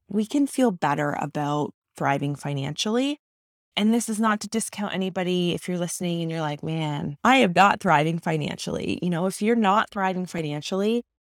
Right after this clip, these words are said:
please reach out. We've got, I've got a ton of resources for you. And I, I feel like there just really isn't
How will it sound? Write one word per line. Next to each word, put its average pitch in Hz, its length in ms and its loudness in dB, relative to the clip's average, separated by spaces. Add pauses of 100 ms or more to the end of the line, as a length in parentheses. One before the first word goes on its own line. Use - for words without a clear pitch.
(360)
please 277 240 2
reach 294 180 2
out. 262 340 6
We've 202 240 4
got, 190 380 4
I've 185 160 0
got 190 140 0
a 185 80 -2
ton - 320 -2
of 214 80 2
resources 180 480 2
for - 180 -4
you. - 320 -4 (100)
And 185 200 0
I, 170 300 -4
I 170 100 -4
feel 190 280 0
like 175 280 0
there 170 140 -2
just 160 280 -6
really 190 420 0
isn't 165 600 -2